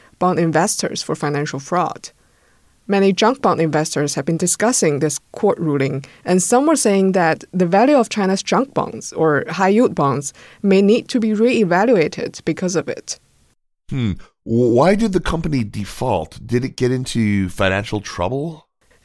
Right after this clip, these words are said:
Speaker 1: It did, and it tried to cover it up by fabricating profits for five straight years, starting two thousand thirteen,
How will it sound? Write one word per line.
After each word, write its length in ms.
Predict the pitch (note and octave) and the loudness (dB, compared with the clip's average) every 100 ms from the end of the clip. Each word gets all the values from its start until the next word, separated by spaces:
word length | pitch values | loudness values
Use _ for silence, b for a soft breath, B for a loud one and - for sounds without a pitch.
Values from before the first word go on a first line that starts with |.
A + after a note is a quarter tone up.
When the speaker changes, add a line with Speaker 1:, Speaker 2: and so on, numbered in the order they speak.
| _ | _
Speaker 1:
It 140 | A3 | 2
did, 380 | F#3 C4 G#3 - - b b _ | 6 6 4 0 -14 b b _
and 360 | G3 F#3+ F#3+ G3 | 0 2 2 2
it 160 | F#3+ | -2
tried 360 | - - A3+ - | 0 2 2 2
to 120 | G#3 | -2
cover 340 | F#3 G3+ E3+ E3+ | 0 0 2 2
it 120 | - | 2
up 320 | F3 G3 - - b b b - | 2 2 0 -14 b b b -2
by 260 | E3+ E3 | 2 2
fabricating 840 | - - G3+ A3+ C4 - F3+ E3+ D#3 | 0 0 2 4 0 2 2 2 0
profits 680 | - F#3+ B3+ - - - - | 0 0 2 -2 -4 -10 -6
for 160 | E3+ | -6
five 380 | D#3+ F#3 F#3 F#3 | -2 2 4 2
straight 320 | - E3 C3+ | 0 -2 -2
years, 540 | D#3 E3 F#3 - - - b | 0 2 2 0 -4 -10 b
starting 420 | - - E3+ D#3+ | -4 0 2 2
two 140 | D#3+ F3 | -2 -2
thousand 360 | E3+ D3+ D3+ | -2 -2 -2
thirteen, 640 | - D#3 D#3 - E3+ - F3 | 2 0 0 -2 -2 -2 -6